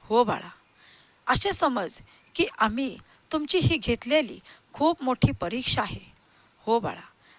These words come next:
आणि या सर्वांमध्ये तू उत्तीर्ण झाला आहेस, तेव्हा चिंता करू नको. आता यानंतर तुझे जीवन पूर्णपणे बदलणार आहे. तुझ्या जीवनामध्ये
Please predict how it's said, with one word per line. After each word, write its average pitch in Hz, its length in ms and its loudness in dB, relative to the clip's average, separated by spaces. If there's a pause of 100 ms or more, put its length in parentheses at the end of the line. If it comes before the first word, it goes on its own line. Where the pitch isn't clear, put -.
आणि 285 200 6
या 311 120 6
सर्वांमध्ये 226 800 2 (380)
तू - 60 0
उत्तीर्ण 349 560 0
झाला 220 300 2
आहेस, - 440 2 (680)
तेव्हा 226 180 4
चिंता 233 460 2
करू 220 280 -4
नको. 233 320 -8 (680)
आता 277 240 4
यानंतर 277 680 2 (460)
तुझे 320 200 2
जीवन 254 500 0 (340)
पूर्णपणे 294 540 2
बदलणार 233 520 -2
आहे. - 200 -10 (640)
तुझ्या 220 300 4
जीवनामध्ये 202 680 -4